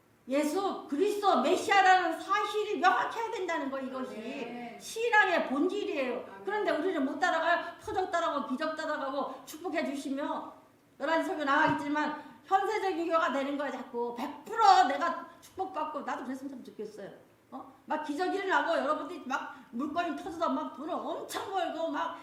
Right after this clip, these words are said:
Speaker 1: 막 이 참 좋겠어. 그러나 그것이 아니라는 거예요, 여러분요. 그다음에 십오 절 말씀. "이르시되 너희는 나를 누구라고 하느냐?" 세상 사람들은 다 똑같아요. 그러면 너희들 제자들의 마음을 또 테스트하는 거야.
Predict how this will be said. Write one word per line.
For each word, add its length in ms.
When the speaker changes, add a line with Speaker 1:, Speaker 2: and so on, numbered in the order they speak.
Speaker 1:
막 220
이 40
참 240
좋겠어. 720
그러나 380
그것이 340
아니라는 600
거예요, 280
여러분요. 480
그다음에 280
십오 380
절 180
말씀. 400
"이르시되 720
너희는 360
나를 320
누구라고 300
하느냐?" 760
세상 380
사람들은 440
다 140
똑같아요. 800
그러면 300
너희들 420
제자들의 520
마음을 300
또 220
테스트하는 520
거야. 180